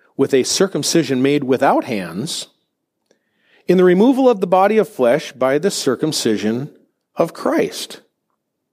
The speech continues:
That refers to a circumcision of the heart, the circumcision made without hands. Every Christian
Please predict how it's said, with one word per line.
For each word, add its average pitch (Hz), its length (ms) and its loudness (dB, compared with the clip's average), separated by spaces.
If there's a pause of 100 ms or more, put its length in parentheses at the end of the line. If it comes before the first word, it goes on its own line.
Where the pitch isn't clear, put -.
(540)
That 208 120 0
refers 220 380 4
to 220 120 2
a 208 60 4
circumcision 151 720 0
of 120 160 -2
the 151 100 2
heart, 170 300 0
the 120 80 -8
circumcision 120 640 0
made 113 280 0 (200)
without 226 340 2
hands. 80 400 -6
Every 127 220 0
Christian 131 560 -4